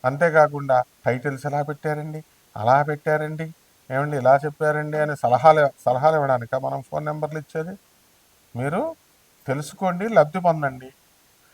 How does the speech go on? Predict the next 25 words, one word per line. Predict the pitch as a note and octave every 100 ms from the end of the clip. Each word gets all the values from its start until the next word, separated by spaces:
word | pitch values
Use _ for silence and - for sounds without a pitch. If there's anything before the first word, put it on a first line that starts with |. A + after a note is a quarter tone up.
| _ -
అలాగే | C3+ F#3+ G#3+ F#3+ C3+ C#3 - _ _ -
ఈ | D3
యొక్క, | F3+ F#3 D#3+
ఆ, | C#3 C#3+ - _ _ _ - - C3+ C3 A#2 -
మోడర్న్ | B2 D3 A3+ C#4
సైన్స్ | - F#3+ F#3 F3 F3
మనకు | D3 B2
వచ్చింది. | A2 - A2+ - -
మోడర్న్ | A#2+ C#3 E3
సైన్స్‌లో | D3 D3 C#3+ - D#3+ C3 A2+ A#2 _ _ _ A#2+
మనం | B2+ C#3 B2
ఐఐటి | B2+ C#3+ D3
మద్రాస్ | C3+ B2 C#3 C3+ C3+
నుంచి | B2
పిహెచ్డి | C3 B2+ B2 A#2+ C3+
చేయడం | B2 A#2 A#2+ B2
వల్ల | A#2+ B2
ఫిజిక్స్‌లో | B2+ G#2 A2+ - C#3+ D3+ _ _ _ _ -
చక్కగా | A#2+ - A#2+ A#2 D3+ - _ _ _ -
మనకి | A#2 B2 A#2+ D3+ D#3+ _ _ _ A#2
నాన్ | A#2 C#3+ C#3+
కమర్షియల్ | C3+ B2+ - B2+
బేసిస్‌తో | A#2+ A#2+ C3+ - F#3 F#3+ C#3+ _ -
అందరికీ | A#2+ F3 G#3+ A#3 A3+ A#3 A#3 A3+ A3 _ -
జ్యోతిష్యం | C3+ D#3 D#3+ - D#3+